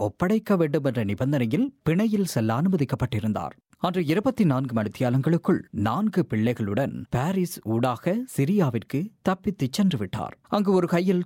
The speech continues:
துப்பாக்கியுடனும் மறு கையில் குழந்தையுடனும் நின்றவாறு நிழல் படம் ஒன்றையும் வெளியிட்டிருந்தார். தான் தப்பித்துச் செல்வதை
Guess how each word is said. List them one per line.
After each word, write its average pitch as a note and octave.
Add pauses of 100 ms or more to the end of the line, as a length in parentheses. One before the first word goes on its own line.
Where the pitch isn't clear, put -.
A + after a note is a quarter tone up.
துப்பாக்கியுடனும் D3+ (200)
மறு C3
கையில் C#3+ (160)
குழந்தையுடனும் B2+
நின்றவாறு A#2+ (260)
நிழல் E3
படம் A2
ஒன்றையும் G2+
வெளியிட்டிருந்தார். A2 (160)
தான் A3
தப்பித்துச் C4
செல்வதை G#3